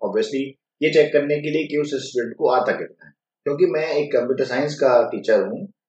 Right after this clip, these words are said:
इसलिए उसी सब्जेक्ट का, उसी फील्ड का मैं एक एग्जांपल लेता हूँ।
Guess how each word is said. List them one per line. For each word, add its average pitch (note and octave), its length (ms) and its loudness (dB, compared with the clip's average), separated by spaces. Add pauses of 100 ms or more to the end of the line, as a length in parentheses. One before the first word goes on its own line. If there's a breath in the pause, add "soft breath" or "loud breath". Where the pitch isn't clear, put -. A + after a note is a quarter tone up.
(140)
इसलिए D3+ 560 0
उसी D#3+ 220 -4
सब्जेक्ट B2 400 0
का, B2 200 0 (140)
उसी C3 260 0 (260)
फील्ड D3 320 -2
का G#2 160 2
मैं G#2+ 80 0
एक G#2 100 -2
एग्जांपल G2+ 420 -4
लेता G2 240 -4
हूँ। C3 220 -10